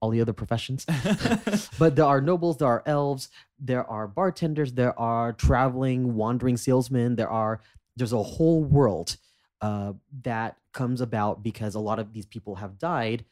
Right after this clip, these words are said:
Speaker 1: but then they came back with a destiny upon them. And they're fighting all of these bad guys and all of these, uh, and, and trying to figure out what's happening with the gods.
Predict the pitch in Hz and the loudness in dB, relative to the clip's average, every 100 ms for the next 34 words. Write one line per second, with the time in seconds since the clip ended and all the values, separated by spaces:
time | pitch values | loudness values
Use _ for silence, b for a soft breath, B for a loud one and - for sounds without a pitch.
0 | _ 127 104 107 107 101 - 104 104 127 | _ -6 -4 -4 -4 -8 -8 -8 -4 -4
1 | 110 - - 117 117 110 110 107 101 110 | -4 -8 -14 -10 -6 -6 -6 -8 -6 -8
2 | - 107 101 - 156 147 87 69 - b | -6 -6 -6 -4 -4 -4 -6 -10 -14 b
3 | b b 104 104 107 101 101 113 107 107 | b b -6 -4 -2 -2 -2 -4 -2 -2
4 | 101 - 107 107 101 98 101 98 95 101 | -4 -4 -6 -4 -6 -6 -8 -8 -10 -14
5 | _ _ - 123 127 131 117 117 117 - | _ _ -6 -4 -2 -2 0 0 -2 -6
6 | _ _ _ - 107 101 - 107 107 98 | _ _ _ -14 -10 -8 -6 -6 -6 -8
7 | 107 104 98 90 101 95 85 _ - 120 | -10 -8 -10 -12 -8 -8 -8 _ -12 -6
8 | 120 113 123 110 - 110 107 98 101 117 | -4 0 -2 -2 -6 -4 -4 -4 -8 -2
9 | - 107 - 98 92 127 139 135 139 - | -2 -2 -6 -10 -4 0 2 0 -4 -12